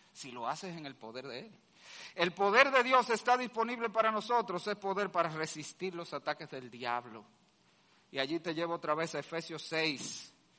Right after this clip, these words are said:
diez y once. "Por lo demás, hermanos, fortaleceos en el Señor y en el poder de su fuerza".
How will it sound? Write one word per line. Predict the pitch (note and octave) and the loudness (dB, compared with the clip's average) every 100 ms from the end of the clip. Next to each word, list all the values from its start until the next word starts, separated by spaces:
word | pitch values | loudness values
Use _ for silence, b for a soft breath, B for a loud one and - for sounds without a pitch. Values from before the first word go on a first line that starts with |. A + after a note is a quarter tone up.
| b b _ | b b _
diez | D3 D3+ E3 D3+ | -4 0 0 -2
y | C#3 | -2
once. | D3 D3 C3 | -2 -4 -10
"Por | C#3+ D#3 D3+ | -2 -2 0
lo | D#3+ | 0
demás, | D#3 D3+ E3 G#3+ G#3 | 0 0 8 8 8
hermanos, | G3+ F3+ F#3+ A#3 B3+ C4+ - - - - - b b b b b | 0 2 10 10 10 4 0 -6 -8 -10 -18 b b b b b
fortaleceos | - G3 G3+ G3 G3+ F#3 F3+ - G#3+ B3 C4+ - A3+ | -2 4 4 8 8 8 4 2 8 10 10 6 0
en | G#3+ | 0
el | G#3 F#3+ | -2 -2
Señor | - F#3+ G3 C4 C#4+ C4+ - - | -4 -4 2 8 8 8 0 -4
y | F#3 | -2
en | F#3+ | 0
el | F#3+ F#3 | 0 0
poder | - F3+ E3+ G#3+ A3 | 0 0 4 4 4
de | G#3+ | 0
su | G#3 G3 | -2 -8
fuerza". | - F#3 A3 A3 G#3 - G#3+ F3 B2+ | -8 2 4 6 2 6 10 10 10